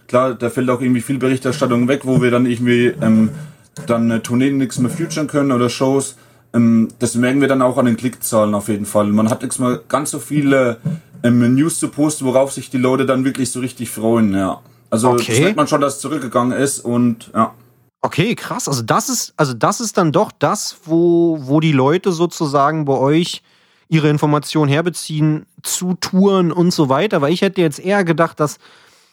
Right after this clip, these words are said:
Speaker 2: dass jetzt Away From Life beispielsweise eher so eine Anlaufstelle ist für neue Releases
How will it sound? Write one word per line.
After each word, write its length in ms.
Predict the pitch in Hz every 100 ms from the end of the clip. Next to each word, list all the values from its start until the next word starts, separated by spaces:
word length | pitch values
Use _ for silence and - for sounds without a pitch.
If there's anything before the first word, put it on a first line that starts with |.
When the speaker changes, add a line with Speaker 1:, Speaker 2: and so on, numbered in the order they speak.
| _ _ -
Speaker 2:
dass 240 | 143 -
jetzt 240 | 143 -
Away 240 | 160 143 139
From 180 | 131 123
Life 300 | 156 233 -
beispielsweise 720 | 147 135 139 - 123 127 131
eher 320 | 151 185 202
so 100 | 170
eine 160 | 160 -
Anlaufstelle 680 | 151 165 156 - - 139 143
ist 320 | 156 - -
für 600 | - 156 156 147 143 143
neue 400 | 120 117 127 135
Releases 960 | 127 123 123 170 180 - 151 147 -